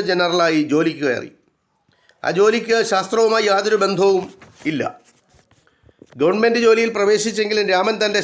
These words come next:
ശാസ്ത്ര താൽപ്പര്യം അവസാനിപ്പിച്ചില്ല. കിട്ടിയ സൗകര്യങ്ങൾ ഉപയോഗിച്ച് അദ്ദേഹം ഗവേഷണങ്ങൾ തുടർന്നു. കൊൽക്കത്തയിലെ ശാസ്ത്ര പരി-, പരിപോഷണ സമിതി അദ്ദേഹത്തിന് വലിയ സഹായമായി. സമിതിയുടെ ഗ്രന്ഥശാലയും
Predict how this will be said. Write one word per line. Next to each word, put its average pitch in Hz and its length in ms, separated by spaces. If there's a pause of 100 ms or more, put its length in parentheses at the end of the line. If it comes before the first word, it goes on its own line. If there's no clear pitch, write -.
ശാസ്ത്ര 208 340 (140)
താൽപ്പര്യം 190 420 (140)
അവസാനിപ്പിച്ചില്ല. 156 720 (840)
കിട്ടിയ 147 240 (120)
സൗകര്യങ്ങൾ 190 440
ഉപയോഗിച്ച് 170 380
അദ്ദേഹം 165 280 (580)
ഗവേഷണങ്ങൾ 208 680
തുടർന്നു. 135 320 (800)
കൊൽക്കത്തയിലെ 214 640 (140)
ശാസ്ത്ര 190 320 (140)
പരി-, 185 260
പരിപോഷണ 196 560 (160)
സമിതി 165 300 (680)
അദ്ദേഹത്തിന് 208 580
വലിയ 202 160 (100)
സഹായമായി. 165 580 (580)
സമിതിയുടെ 196 500
ഗ്രന്ഥശാലയും 190 680